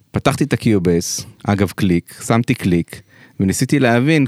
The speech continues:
כמה אני צריך להזיז את ה-, את הסליידר, כדי שה-B P M יהיה, שאני עופ-, שאני אעבור בי פי אם אחד, שני בי פי אם, פשוט חישבתי את זה, ואז הגעתי לה-, להופעה,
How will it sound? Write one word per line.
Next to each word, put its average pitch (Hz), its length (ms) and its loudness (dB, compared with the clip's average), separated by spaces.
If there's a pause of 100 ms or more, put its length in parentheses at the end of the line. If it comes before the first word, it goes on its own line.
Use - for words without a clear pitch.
כמה 127 340 2
אני 120 140 0
צריך 123 440 -2
להזיז 104 540 0
את - 60 -2
ה-, 98 420 2 (100)
את - 120 -4
הסליידר, 131 640 0 (400)
כדי 101 180 2
שה-B 101 300 0 (160)
P 123 180 4
M 110 40 2
יהיה, 110 140 2 (400)
שאני 98 240 2
עופ-, 110 280 -2
שאני 98 260 0
אעבור 113 360 0
בי 110 160 0
פי 113 160 0
אם 98 80 0
אחד, 113 280 0 (140)
שני 123 280 -2
בי 123 120 0
פי 120 260 0
אם, 113 80 -2 (800)
פשוט 131 280 -4
חישבתי 117 600 0
את 85 60 -2
זה, 87 180 0 (320)
ואז 104 240 0
הגעתי 101 360 0
לה-, 90 220 2
להופעה, 85 480 -2